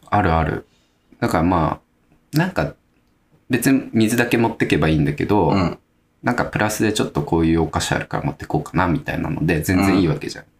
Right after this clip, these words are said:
Speaker 2: そうね。
Speaker 1: うん。
Speaker 2: お茶に合う合わないとかは、
Speaker 1: うん。
Speaker 2: あ、そうね。うん。
Speaker 1: うん。
Speaker 2: あの、たまに聞かれるよね。その、
Speaker 1: あ。
Speaker 2: 「お茶会って何持ってったらいいんですか？」って
Speaker 1: そうそうそう。
Speaker 2: 言われるけど、
Speaker 1: うん。
Speaker 2: あの、お茶酔いのお茶会に関しては、
Speaker 1: うん。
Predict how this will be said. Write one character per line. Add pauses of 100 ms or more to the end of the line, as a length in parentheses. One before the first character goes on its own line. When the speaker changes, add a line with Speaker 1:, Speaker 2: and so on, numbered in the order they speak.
(360)
Speaker 2:
そ
う
ね。 (240)
Speaker 1:
う
ん。 (140)
Speaker 2:
お
茶
に
合
う
合
わ
な
い
と
か
は、 (140)
Speaker 1:
う
ん。
Speaker 2:
あ、 (220)
そ
う
ね。 (180)
う
ん。 (220)
Speaker 1:
う
ん。
Speaker 2:
あ
の、 (400)
た
ま
に
聞
か
れ
る
よ
ね。
そ
の、
Speaker 1:
あ。
Speaker 2:
「お
茶
会
っ
て
何
持
っ
て
っ
た
ら
い
い
ん
で
す
か？」 (100)
っ
て
Speaker 1:
そ
う
そ
う
そ
う。
Speaker 2:
言
わ
れ
る
け
ど、
Speaker 1:
う
ん。
Speaker 2:
あ
の、 (600)
お
茶
酔
い
の
お
茶
会
に
関
し
て
は、
Speaker 1:
う
ん。